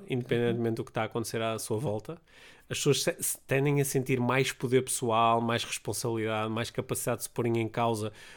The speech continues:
Speaker 1: porque descobrem que têm recursos para chegar aos sítios onde querem chegar.
Speaker 2: Uhum.
Speaker 1: E isto tudo junto gera uma maior sensação de sucesso. Não é? O, do,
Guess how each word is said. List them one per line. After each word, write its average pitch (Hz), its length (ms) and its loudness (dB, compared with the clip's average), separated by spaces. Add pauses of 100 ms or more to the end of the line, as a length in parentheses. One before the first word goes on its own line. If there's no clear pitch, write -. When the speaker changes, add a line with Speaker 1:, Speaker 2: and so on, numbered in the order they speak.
(140)
Speaker 1:
porque 127 200 -4
descobrem 131 480 2
que - 80 -6
têm 147 360 4
recursos 127 600 4
para 113 420 0
chegar 113 440 0
aos 113 200 0
sítios - 260 -2
onde 110 200 -2
querem 107 240 -2
chegar. - 400 -6 (100)
Speaker 2:
Uhum. 196 400 -4
Speaker 1:
E 151 140 4
isto 156 280 0
tudo 139 120 0
junto 151 600 4 (100)
gera 143 680 2
uma 139 300 2
maior 139 560 2 (100)
sensação 143 640 0
de 139 80 -4
sucesso. - 560 -6 (640)
Não - 80 -6
é? - 60 -6
O, 117 80 -4
do, 113 220 -4